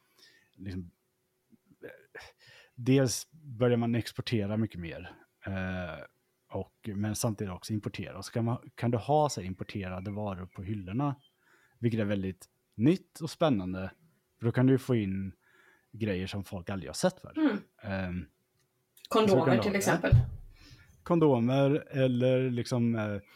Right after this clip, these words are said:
Speaker 1: eftersom vi är i början av, eh, eller, ja, slutet av artonhundratalet här då, så då, då kommer det ju även bilar, kommer ju, eh, här.
Speaker 2: Mm.
Speaker 1: Och, eh, liksom saker som, eh, eh, alltså n-, nya typer av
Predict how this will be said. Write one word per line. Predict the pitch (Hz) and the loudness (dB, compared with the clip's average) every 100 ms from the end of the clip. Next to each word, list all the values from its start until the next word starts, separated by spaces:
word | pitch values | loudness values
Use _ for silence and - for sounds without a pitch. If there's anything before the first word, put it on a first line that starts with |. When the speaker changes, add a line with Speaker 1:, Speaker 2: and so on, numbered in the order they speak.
| - - _ _ | -20 -20 _ _
Speaker 1:
eftersom | 120 135 123 | -4 0 2
vi | |
är | 117 | 0
i | |
början | 113 120 104 107 | 0 -2 -2 -2
av, | 101 101 92 | -2 -4 -6
eh, | 101 95 90 - | -10 -10 -10 -8
eller, | 117 101 | -6 -6
ja, | 104 | -6
slutet | - 113 - 110 | -4 -6 -6 -8
av | 104 | -4
artonhundratalet | 104 98 92 90 90 92 107 | -4 -4 -6 -8 -10 -10 -8
här | 95 95 | -6 -8
då, | 82 98 | -8 -10
så | - | -10
då, | 117 101 107 | -8 -8 -8
då | 87 104 | -8 -6
kommer | 113 104 | -4 -4
det | 98 | -2
ju | |
även | 95 85 85 82 | -2 -2 -8 -10
bilar, | 90 90 - 98 135 156 - | -10 -8 -10 -6 -6 -6 -8
kommer | - 131 127 | -6 -4 -4
ju, | 156 - _ | -6 -10 _
eh, | 113 107 107 104 | -10 -6 -6 -6
här. | 101 123 | -4 -2
Speaker 2:
Mm. | 247 208 | -2 -4
Speaker 1:
Och, | 113 - _ 101 | -10 -12 _ -10
eh, | 95 95 - - - - | -8 -10 -14 -20 -20 -8
liksom | 123 127 110 95 95 - - - - | -2 0 0 -2 -8 -16 -20 -20 -10
saker | - 139 107 - | 0 2 2 -2
som, | 117 - 123 113 107 | -4 0 0 0 0
eh, | 101 101 95 76 - _ _ _ _ _ _ 139 | -2 -4 -6 -10 -16 _ _ _ _ _ _ -8
eh, | 101 69 | -8 -8
alltså | 104 127 | -4 -2
n-, | 117 120 135 - | 0 2 0 0
nya | 131 127 123 | 2 4 2
typer | 117 123 - | 0 -2 -2
av | 107 | -4